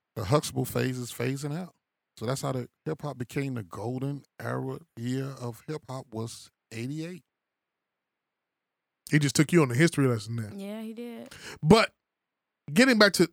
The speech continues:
Speaker 2: the, the, getting back to the, the Cosby and the Huxtable situation, right?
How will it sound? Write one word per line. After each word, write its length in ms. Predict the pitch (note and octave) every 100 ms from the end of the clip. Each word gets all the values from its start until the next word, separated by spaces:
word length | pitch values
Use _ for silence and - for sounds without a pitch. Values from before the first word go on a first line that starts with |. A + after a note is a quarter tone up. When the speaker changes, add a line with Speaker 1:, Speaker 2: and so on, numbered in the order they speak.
| -
Speaker 2:
the, 160 | D#3 - _
the, 80 | C3
getting 220 | F3 A3
back 120 | G#3 F3
to 80 |
the, 160 | F3 D3 - _ - - _ _ _ -
the 120 | D3
Cosby 640 | - F#3+ - D3 C#3 B2+ -
and 180 | C3+ B2+
the 60 |
Huxtable 380 | C3+ F#3 - C#3
situation, 560 | B2 B2+ B2 A2+ - A2+
right? 220 | A#2+ C#3